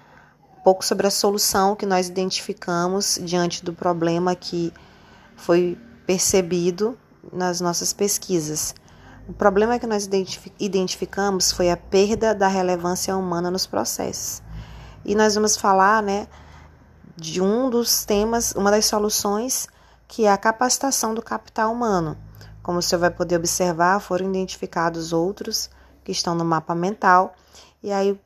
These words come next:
pode surgir o questionamento: o que é capital humano? O capital humano é um dos pilares que possui diferenciais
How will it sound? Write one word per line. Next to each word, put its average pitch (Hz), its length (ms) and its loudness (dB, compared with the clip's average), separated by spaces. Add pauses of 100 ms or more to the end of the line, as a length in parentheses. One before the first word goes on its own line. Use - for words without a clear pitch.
pode 190 240 2
surgir 208 280 -2
o 202 60 -2
questionamento: 208 880 -2
o 196 60 -2
que 247 240 -2
é 233 120 4
capital 208 460 0
humano? 160 420 -2 (1160)
O 196 60 -2
capital 233 420 4
humano 196 420 0
é 185 80 2
um 180 60 0
dos 190 160 -4
pilares 190 460 2
que - 80 -12
possui 190 420 -4
diferenciais 208 1120 0